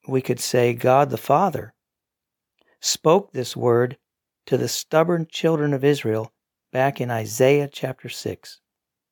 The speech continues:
That's where this is quoted from. God the Father was speaking to the children of Israel, and they rejected this word. They were stubborn. Then God the Son quoted this same word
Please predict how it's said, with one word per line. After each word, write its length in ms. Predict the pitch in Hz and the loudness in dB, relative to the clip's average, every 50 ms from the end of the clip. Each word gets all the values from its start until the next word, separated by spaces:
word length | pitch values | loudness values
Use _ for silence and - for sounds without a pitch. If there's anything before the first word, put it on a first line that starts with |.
| _ _ - | _ _ -8
That's 280 | 131 127 127 - - | -6 -6 -6 -6 -2
where 100 | 139 139 | 0 2
this 200 | 135 143 139 - | 2 2 0 -2
is 80 | 139 127 | -8 -8
quoted 400 | - - 160 156 151 131 113 - | -2 2 2 4 4 2 0 -4
from. 260 | - 107 98 101 - _ _ _ _ _ _ _ _ _ _ _ _ - - - _ _ - | -10 -10 -10 -12 -16 _ _ _ _ _ _ _ _ _ _ _ _ -20 -20 -20 _ _ -4
God 300 | 135 135 135 147 165 160 | 0 4 4 4 4 4
the 80 | 156 143 | 2 -2
Father 380 | - - 160 160 160 143 135 | 2 4 4 6 6 4 2
was 160 | 120 120 120 | 0 -2 -4
speaking 680 | - - - - - - 175 185 165 - 123 113 110 - _ _ _ _ | -6 -8 -10 -10 -6 -4 -4 -4 -4 -6 -8 -8 -10 -12 _ _ _ _
to 140 | _ - 135 | _ -8 -6
the 80 | 127 127 | -6 -6
children 420 | - - - 165 160 151 143 139 | -8 -4 0 0 2 2 2 0
of 80 | 135 135 | 2 2
Israel, 400 | 147 143 - - 104 - 120 _ _ _ _ _ _ _ _ _ _ - | 0 0 0 -4 -8 -8 -10 _ _ _ _ _ _ _ _ _ _ -14
and 160 | 123 127 123 | -12 -6 2
they 140 | 131 143 147 | 4 4 4
rejected 540 | 135 135 123 123 139 139 135 - - 120 117 | 4 2 0 2 2 2 2 2 -2 -8 -6
this 200 | 113 113 - - | -6 -6 -6 -6
word. 340 | - - - - - - _ | -8 -6 -6 -6 -8 -8 _
They 140 | - 139 147 | 4 4 6
were 120 | 143 143 | 6 4
stubborn. 520 | 131 - - - 135 123 120 110 107 120 - _ _ _ _ _ _ _ _ - - - _ _ | 0 -2 -2 0 0 2 2 0 -4 -6 -12 _ _ _ _ _ _ _ _ -20 -20 -20 _ _
Then 360 | - 160 180 190 170 147 139 - _ _ _ - | 2 4 4 6 6 4 2 -4 _ _ _ -12
God 360 | 135 - 143 156 170 185 175 156 | -2 2 4 4 6 4 4 2
the 100 | 156 151 | 0 -2
Son 560 | - - - - 202 196 160 120 104 101 - _ _ _ _ - | -2 -2 2 4 4 4 4 2 0 -4 -12 _ _ _ _ -12
quoted 480 | - - - 196 208 196 175 151 131 | -4 4 6 6 6 6 4 2 2
this 180 | 135 156 151 - | 2 2 2 2
same 520 | - - - - 202 196 208 220 220 202 | -2 -8 -4 0 4 4 6 6 6 6
word 440 | 190 202 220 202 147 104 - - _ | 6 6 4 4 2 0 -6 -12 _